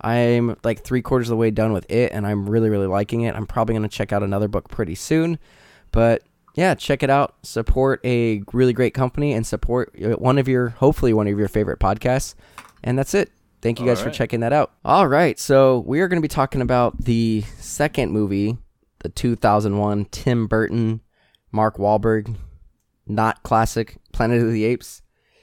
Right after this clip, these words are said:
Speaker 1: Now, this movie is interesting. Like, it was, like, s-, s-, uh,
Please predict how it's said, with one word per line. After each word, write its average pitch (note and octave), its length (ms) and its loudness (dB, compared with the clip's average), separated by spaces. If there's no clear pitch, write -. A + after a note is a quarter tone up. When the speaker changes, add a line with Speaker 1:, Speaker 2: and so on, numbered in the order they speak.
Speaker 1:
Now, B2 160 -2
this E3+ 200 -2
movie A3+ 200 0
is D#3 200 -4
interesting. B2+ 480 -2
Like, G#2+ 160 0
it C#3 120 4
was, E3 300 -2
like, A#2+ 200 -2
s-, - 260 -12
s-, - 140 -12
uh, G#2 220 2